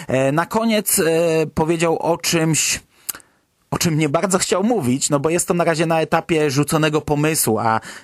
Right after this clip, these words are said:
takie rzucone pomysły to jeszcze mogą przejść, e, długą drogę i to, e, nie, nie można brać absolutnie jako pewnik, ale jest to bardzo ciekawy pomysł, ponieważ Jackowi bardzo spodobało się to, że, e, ponieważ Jackowi bardzo spodobało się to,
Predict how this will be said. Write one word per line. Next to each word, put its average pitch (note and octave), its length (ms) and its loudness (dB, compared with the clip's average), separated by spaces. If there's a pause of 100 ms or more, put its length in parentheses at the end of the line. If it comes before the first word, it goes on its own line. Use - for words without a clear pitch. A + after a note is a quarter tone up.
takie C3+ 240 -2
rzucone D3 420 0
pomysły D3 500 0
to D3+ 160 0
jeszcze C#3 240 0
mogą C#3 260 0
przejść, C#3 560 -2
e, C3 160 0
długą C3+ 380 0
drogę C3+ 360 0
i C3 200 2 (280)
to, B2 100 0
e, A#2+ 40 -4 (540)
nie, B2+ 340 2
nie C#3 120 0
można D3+ 300 0
brać D3 200 0
absolutnie D3+ 640 0
jako A2+ 280 0
pewnik, B2 560 -2
ale C#3 220 0
jest C#3+ 140 -2
to C3+ 80 0
bardzo D3 240 0
ciekawy D3+ 400 -2
pomysł, A#2 480 0 (320)
ponieważ B2+ 420 0
Jackowi C3 500 0
bardzo B2+ 260 0
spodobało B2+ 560 0
się C3 280 0
to, C3+ 240 0
że, B2 300 0 (500)
e, - 140 -4
ponieważ C#3 640 0
Jackowi C3 440 0
bardzo B2+ 240 2
spodobało C3 520 0
się B2+ 200 -2
to, A#2+ 440 0